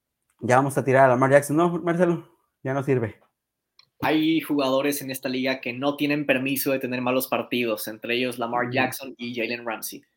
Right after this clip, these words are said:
Speaker 2: Aquí nos comenta Astro que también le tienen que enseñar a Lamar a tomar mejores decisiones. Hubiera sido mejor que eche el balón para afuera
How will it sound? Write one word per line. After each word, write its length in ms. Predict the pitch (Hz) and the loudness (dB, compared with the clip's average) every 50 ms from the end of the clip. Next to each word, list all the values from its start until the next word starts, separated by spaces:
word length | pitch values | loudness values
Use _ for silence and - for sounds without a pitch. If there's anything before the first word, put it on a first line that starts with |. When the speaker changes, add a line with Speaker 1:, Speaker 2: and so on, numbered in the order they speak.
| _ _ _ _ _ _ _ _ _ _ | _ _ _ _ _ _ _ _ _ _
Speaker 2:
Aquí 240 | - - 135 135 175 | -6 -6 -4 -2 -2
nos 140 | 208 214 214 | -2 -2 -2
comenta 420 | - 156 151 156 156 156 156 151 | -2 -2 -2 -2 -2 0 0 0
Astro 260 | 151 151 - - 147 143 | 0 0 -2 -4 -4 -4
que 80 | 147 | -6
también 320 | 135 - 120 120 127 139 147 | -8 -8 -8 -8 -8 -8 -8
le 60 | 143 | -8
tienen 300 | 147 143 143 151 151 143 | -6 -6 -8 -8 -8 -6
que 100 | - 139 | -8 -8
enseñar 340 | 131 - - 123 123 123 127 | -8 -8 -10 -8 -6 -4 -4
a 20 | |
Lamar 300 | 131 120 117 117 117 - | -2 -2 -2 -4 -4 -4
a 140 | - 123 - | -6 -8 -8
tomar 220 | - 120 120 117 117 | -6 -6 -4 -4 -4
mejores 380 | 120 110 - - 113 117 117 | -6 -8 -8 -6 -6 -6 -4
decisiones. 720 | 113 110 - 107 - - 117 113 101 - - - - - - | -6 -8 -8 -8 -8 -8 -8 -8 -10 -12 -12 -12 -12 -10 -6
Hubiera 180 | - 123 123 131 | -4 -2 -2 0
sido 220 | - - 143 139 | 0 0 0 0
mejor 320 | 135 123 123 - 131 123 | 0 -2 -2 -2 -2 -2
que 80 | - 135 | -2 -4
eche 140 | 131 - 131 | -2 -2 -2
el 80 | 131 | 0
balón 220 | 123 120 120 117 117 | 0 0 -2 -2 -2
para 140 | 127 113 113 | -2 -2 -2
afuera 460 | - - 135 139 147 151 156 - | 0 2 4 4 4 4 2 0